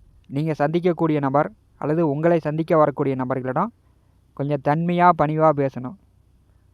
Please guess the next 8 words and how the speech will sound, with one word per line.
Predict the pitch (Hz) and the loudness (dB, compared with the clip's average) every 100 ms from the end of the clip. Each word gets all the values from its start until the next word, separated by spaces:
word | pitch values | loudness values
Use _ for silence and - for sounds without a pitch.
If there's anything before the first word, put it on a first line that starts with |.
| _ _ _ _ _ _ _ _ _ - | _ _ _ _ _ _ _ _ _ 6
பல | 170 202 | 8 8
வருடமாக | 196 196 196 190 196 196 202 - _ _ _ - | 8 6 8 8 8 6 2 -4 _ _ _ -8
உங்களிடம் | 151 165 170 180 156 | 0 2 4 2 2
பழகிய | 147 160 165 165 | 0 2 0 0
நண்பன், | 135 127 135 190 - _ _ _ _ _ _ - - _ _ _ | -2 -4 -6 -8 -16 _ _ _ _ _ _ -20 -20 _ _ _
நண்பர்கள் | 131 139 185 196 190 185 165 | -2 2 6 6 8 6 6
வழியில் | 160 156 175 180 _ _ _ _ - | 4 2 -2 -4 _ _ _ _ 2
ஏமாற்றங்களை | 135 165 170 151 156 151 | 4 6 4 4 0 0